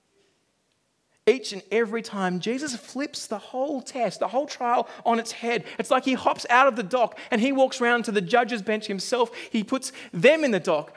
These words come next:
right in the hot seat, and says, "Well, what does he say?" Well, let's come and have a look at the answers to these four questions and see how Jesus flips them round. To the question of whose authority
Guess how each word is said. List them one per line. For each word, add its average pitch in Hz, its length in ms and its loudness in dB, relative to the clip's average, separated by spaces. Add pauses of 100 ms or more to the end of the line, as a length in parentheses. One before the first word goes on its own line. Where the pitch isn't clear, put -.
(120)
right 285 220 8
in 269 80 4
the 226 80 2
hot 190 200 0
seat, 180 220 -2
and 180 140 -4
says, 185 340 0 (880)
"Well, 151 100 0
what 170 100 0
does 156 140 -4
he 131 80 -8
say?" 104 240 -12 (1200)
Well, 147 100 -4
let's 170 120 0
come 196 200 -4
and 190 80 -6
have 185 140 -2
a 202 40 2
look 185 260 -2 (340)
at 156 80 -4
the - 200 -6
answers 180 380 -2
to 170 140 -8
these 156 240 -2
four 165 200 -4
questions 127 380 -12
and 139 100 -8
see 240 180 -4
how 262 180 -2
Jesus 196 340 -4
flips 190 260 -6
them 165 160 -6
round. 135 280 -6 (160)
To 233 80 -2
the 226 80 0
question 294 340 0
of 247 120 0
whose 277 520 -2
authority 214 760 -2